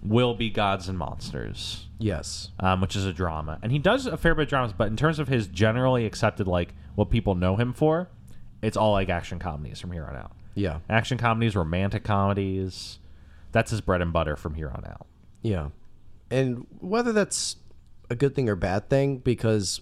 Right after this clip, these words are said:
Speaker 2: I, I will say, like, from the movies we've seen with Fraser, dramatically speaking, he's a great dramatic
Speaker 1: Yeah.
Speaker 2: role.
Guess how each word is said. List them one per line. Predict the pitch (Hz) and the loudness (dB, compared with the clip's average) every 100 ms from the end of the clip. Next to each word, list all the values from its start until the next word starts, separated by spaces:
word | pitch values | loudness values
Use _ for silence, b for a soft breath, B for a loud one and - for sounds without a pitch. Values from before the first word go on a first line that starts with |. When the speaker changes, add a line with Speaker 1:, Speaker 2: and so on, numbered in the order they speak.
| - | -10
Speaker 2:
I, | 95 90 | -8 -6
I | - 104 | 0 4
will | 143 110 | 4 2
say, | - 95 | 0 0
like, | 92 85 | 0 -2
from | 95 87 | -4 -2
the | 92 | 0
movies | 101 98 90 | 0 0 -2
we've | 87 | -6
seen | - 90 82 | -4 -4 2
with | 101 - b b b b - | 0 0 b b b b -4
Fraser, | - 95 87 82 | 2 2 2 -4
dramatically | - 85 76 82 87 | -2 -2 -2 -4 -8
speaking, | - 85 82 85 | -6 -6 -2 0
he's | 107 180 190 - - | 2 2 0 -2 0
a | 190 | 2
great | 330 - | 2 0
dramatic | - 90 - | -2 -2 -2
Speaker 1:
Yeah. | 240 | -2
Speaker 2:
role. | - - | -2 -4